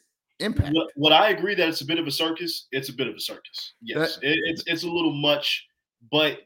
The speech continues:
Speaker 2: that's, that's just kinda what Deion brings. And to be honest with you, if you're really looking at these T V numbers, people are really
Speaker 1: Yeah.
Speaker 2: feeding into this. Like, Jared,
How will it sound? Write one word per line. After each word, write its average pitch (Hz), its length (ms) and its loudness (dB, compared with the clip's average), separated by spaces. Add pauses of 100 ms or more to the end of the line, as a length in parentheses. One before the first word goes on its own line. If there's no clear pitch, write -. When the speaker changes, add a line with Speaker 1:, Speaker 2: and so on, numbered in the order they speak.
(120)
Speaker 2:
that's, 147 500 -4
that's 151 260 -2
just 196 220 -6
kinda 180 240 -6
what 160 260 -2 (120)
Deion 156 520 -2
brings. 185 400 -4
And 156 160 -2
to 156 60 2
be 143 160 0
honest 247 360 -2
with 160 180 -2
you, 160 200 -6 (600)
if 165 160 6
you're 190 160 -2
really 262 240 2
looking 208 260 2
at 165 100 4
these 160 200 -4
T 175 120 -6
V 202 120 -6
numbers, 117 640 -6
people 156 360 -2
are 101 200 -6 (280)
really 160 460 0
Speaker 1:
Yeah. 247 180 4
Speaker 2:
feeding 147 260 -2
into - 140 -12
this. - 340 -6 (340)
Like, 139 280 2
Jared, 151 320 4